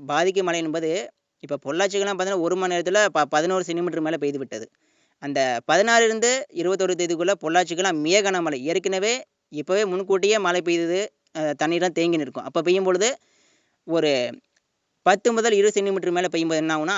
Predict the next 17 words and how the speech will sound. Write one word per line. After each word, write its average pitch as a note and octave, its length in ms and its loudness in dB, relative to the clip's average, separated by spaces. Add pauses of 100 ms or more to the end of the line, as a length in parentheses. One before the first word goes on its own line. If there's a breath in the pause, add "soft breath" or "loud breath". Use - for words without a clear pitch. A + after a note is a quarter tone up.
அதிக G#3+ 240 0
அளவுல G#3 460 4 (140)
தண்ணீர் F#3 320 2
வந்து F3 180 -4
தேங்கும். D#3+ 460 -4
அதே D3+ 180 -4
போல E3+ 200 -2 (100)
சுரங்கப்பாதையெல்லாம் F3 680 0
மூழ்கும் E3 300 0
அளவிற்கு E3+ 280 -2
தண்ணீர் D3+ 220 -4
இருக்கும். B2 280 -8 (2250)
எனவே E3 280 2
எல்லா G3+ 160 6
இடங்களுக்கும் G#3+ 400 2
மழை F3+ 160 2
இருக்கு. F#3 380 0